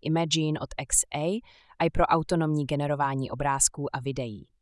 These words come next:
Konkurence v oblasti generativních médií se tedy dále zahušťuje. Dnešek přinesl jasný kontrast. Na jedné straně rekordní investice a technické průlomy, na druhé alarmující bezpečnostní zjištění od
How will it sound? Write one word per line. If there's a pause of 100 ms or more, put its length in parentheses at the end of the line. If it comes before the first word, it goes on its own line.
(240)
Konkurence
v
oblasti
generativních
médií
se
tedy
dále
zahušťuje. (500)
Dnešek
přinesl
jasný
kontrast. (220)
Na
jedné
straně
rekordní
investice
a
technické
průlomy, (380)
na
druhé
alarmující
bezpečnostní
zjištění
od